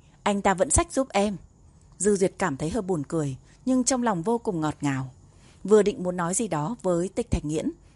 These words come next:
Dương Diễn đã vừa vẫy tay vừa gọi, "Dư Duyệt, mau lên, người của công ty đang chờ ở đây này." Cách điện thoại, Tịch Thành Nghiễn vẫn có thể nghe thấy giọng nói oang oang của anh ta. "Em phải về khách sạn rồi,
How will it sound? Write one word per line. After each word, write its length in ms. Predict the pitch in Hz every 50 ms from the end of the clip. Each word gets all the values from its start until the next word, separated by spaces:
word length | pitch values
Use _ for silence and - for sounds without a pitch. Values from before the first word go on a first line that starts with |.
| -
Dương 240 | - - 220 202 190
Diễn 220 | 170 196 - - -
đã 220 | - 226 220 240
vừa 200 | 240 226 202 175
vẫy 160 | 147 160 -
tay 320 | - - 202 196 190 170 156 -
vừa 100 | 165 165
gọi, 240 | 156 170 170 165 - - - - - - _ -
"Dư 200 | 170 220 247 240
Duyệt, 260 | 233 214 190 180 - - - - _ -
mau 220 | 190 214 233 240 240
lên, 280 | 240 247 247 240 196 - - - _ - -
người 200 | 196 208 202 190
của 120 | - 175
công 200 | 175 233 226 226
ty 120 | 247 254 240
đang 160 | 240 240 233
chờ 220 | - 226 190 185
ở 140 | - 160 160
đây 160 | 185 214 226
này." 280 | 226 220 196 180 160 135 - - - _ _ _ - - - _ _ _ - - _ - - - -
Cách 200 | 226 233 - -
điện 160 | 185 - -
thoại, 280 | - 175 165 - - - _ _ _ - - -
Tịch 200 | 208 196 - -
Thành 160 | 190 170 165
Nghiễn 180 | 180 180 - 214
vẫn 100 | 226 -
có 120 | - 277
thể 180 | - 233 175 143
nghe 220 | 160 180 185 185
thấy 160 | - 175 156
giọng 160 | - - 208 -
nói 200 | 165 151 160 165 -
oang 220 | 214 208 190 180
oang 260 | - 185 185 180 165
của 80 | - -
anh 160 | 147 147 147
ta. 280 | 160 160 156 156 135 - - - - - - - - - - - - - - - -
"Em 220 | 196 208 208 208
phải 120 | 202 202 175
về 220 | 180 180 175 170
khách 200 | - 277 277 -
sạn 240 | - 226 - 160 151
rồi, 280 | 156 151 156 160 151